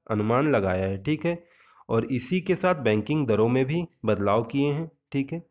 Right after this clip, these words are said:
तो क्या देखा आपने कि रिजर्व बैंक of इंडिया के गवर्नर कौन है, कौन है? उर्जित पटेल हैं, जो बै-, अ, मौद्रिक नीति की समीक्षा में एक अगस्त दो हज़ार अठारह चालू वित्त वर्ष दो हज़ार अठारह उन्नीस हेतु तीसरी द्विमासिक मौद्रिक नीति में जीडीपी ग्रोथ रेट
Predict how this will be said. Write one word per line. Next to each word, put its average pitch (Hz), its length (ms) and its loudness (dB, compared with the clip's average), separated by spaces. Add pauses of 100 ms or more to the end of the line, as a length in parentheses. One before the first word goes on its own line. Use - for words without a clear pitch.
(160)
तो 110 60 -6
क्या 135 200 2
देखा 156 280 2
आपने 170 220 0
कि 127 100 -2
रिजर्व 123 260 2
बैंक 151 220 2
of 165 180 0
इंडिया 110 220 2
के 117 120 -4
गवर्नर 117 360 0
कौन 151 200 0
है, 156 120 0 (100)
कौन 143 240 2
है? 160 80 2
उर्जित 110 380 -4
पटेल 123 320 -2
हैं, 160 200 -4 (580)
जो 170 200 2
बै-, 117 500 2
अ, - 20 4
मौद्रिक 117 440 2
नीति 165 220 -2
की 175 100 -2
समीक्षा 110 480 0
में 165 180 0
एक 117 200 -2
अगस्त 113 200 0
दो 123 60 -4
हज़ार 117 180 2
अठारह 139 320 2
चालू 110 360 0
वित्त 139 240 -2
वर्ष 156 160 2
दो 123 120 -4
हज़ार 110 120 2
अठारह 110 220 0
उन्नीस 135 600 -2
हेतु 107 400 -2 (680)
तीसरी 175 340 2
द्विमासिक 113 480 2
मौद्रिक 117 460 0
नीति 156 260 2
में 170 240 0
जीडीपी 147 440 -2
ग्रोथ 104 360 0
रेट 139 280 -2